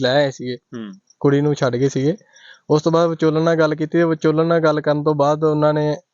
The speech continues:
Speaker 1: ਇੱਕ ਦੋ ਦਿਨ ਪਿੱਛੋਂ ਲੈ ਗਏ ਸੀਗੇ ਸਾਡੇ ਕੋਲੋਂ।
Speaker 2: ਹੂੰ।
Speaker 1: ਉਸ ਤੋਂ ਬਾਅਦ ਸਾਨੂੰ ਕੋਈ ਉਹਨੇ ਗੱਲ ਨਹੀਂ ਕੀਤੀ ਕੁੜੀ ਨੇ।
Speaker 2: ਹੁਣ, ਹੁਣ ਕੀ ਮਾਮਲਾ ਦਰਜ ਹੋ ਚੁੱਕਾ?
Speaker 1: ਹੁਣ ਇਸ ਟਾਈਮ ਤਾਂ ਦਰਜ, ਜੋ ਵੀ ਬਣਦੀ ਕਾਰਵਾਈ ਉਹਨਾਂ ਨੇ, ਪੁਲਿਸ ਪ੍ਰਸ਼ਾਸਨ ਨੇ ਦਰਜ ਕਰ ਲਈ ਗਈ ਹੈ।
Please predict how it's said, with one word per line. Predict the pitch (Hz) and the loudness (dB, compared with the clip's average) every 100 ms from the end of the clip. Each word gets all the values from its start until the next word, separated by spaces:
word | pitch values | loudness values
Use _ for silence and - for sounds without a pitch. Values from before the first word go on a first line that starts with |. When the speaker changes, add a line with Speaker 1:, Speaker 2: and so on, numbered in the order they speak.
| _ _ _ - 147 | _ _ _ -2 0
Speaker 1:
ਇੱਕ | 156 | 2
ਦੋ | 156 | 0
ਦਿਨ | 151 156 | 2 0
ਪਿੱਛੋਂ | 151 143 156 | -2 -2 0
ਲੈ | 131 | 0
ਗਏ | 123 | -2
ਸੀਗੇ | 127 127 | -4 -4
ਸਾਡੇ | 127 127 120 | -4 -4 -2
ਕੋਲੋਂ। | 127 151 - 123 | -4 -6 -12 -12
Speaker 2:
ਹੂੰ। | 101 95 _ _ _ _ _ - | -12 -16 _ _ _ _ _ -2
Speaker 1:
ਉਸ | 139 | -2
ਤੋਂ | - 151 | 0 0
ਬਾਅਦ | 151 151 | 0 0
ਸਾਨੂੰ | 156 143 147 147 | -4 -2 -2 -2
ਕੋਈ | 147 147 | 0 2
ਉਹਨੇ | 143 147 | 2 0
ਗੱਲ | 139 123 131 | 0 -2 -2
ਨਹੀਂ | 139 | -2
ਕੀਤੀ | 127 123 | -2 -6
ਕੁੜੀ | 127 123 | -4 -2
ਨੇ। | 123 123 _ _ - | -2 -6 _ _ -8
Speaker 2:
ਹੁਣ, | 139 147 | -6 -6
ਹੁਣ | 151 151 | -6 -8
ਕੀ | - 139 | -6 -4
ਮਾਮਲਾ | 135 120 123 127 | 0 0 0 -2
ਦਰਜ | 113 113 | -2 -6
ਹੋ | 127 104 | -8 -8
ਚੁੱਕਾ? | - 123 131 190 190 - - 160 _ 320 _ _ _ - - - - - - | -8 -8 -8 -12 -18 -20 -20 _ _ -20 _ _ _ -20 -20 -20 -20 -18 0
Speaker 1:
ਹੁਣ | 170 180 185 190 175 _ 151 | 2 2 0 -2 -4 _ -4
ਇਸ | 156 - | -4 0
ਟਾਈਮ | 170 170 | -2 0
ਤਾਂ | 170 | 0
ਦਰਜ, | 160 151 151 151 | 0 0 -2 0
ਜੋ | 147 | 0
ਵੀ | 156 156 | 2 0
ਬਣਦੀ | 147 135 139 | 0 0 -2
ਕਾਰਵਾਈ | 139 139 135 143 | -2 -2 0 0
ਉਹਨਾਂ | 143 143 | 0 0
ਨੇ, | 143 - | -2 -2
ਪੁਲਿਸ | 139 - 156 | -4 -4 -6
ਪ੍ਰਸ਼ਾਸਨ | 147 135 131 | -2 -2 0
ਨੇ | 143 | -2
ਦਰਜ | 135 127 131 | 0 0 0
ਕਰ | 127 | -2
ਲਈ | 123 131 | -2 0
ਗਈ | 131 | 0
ਹੈ। | 135 | 0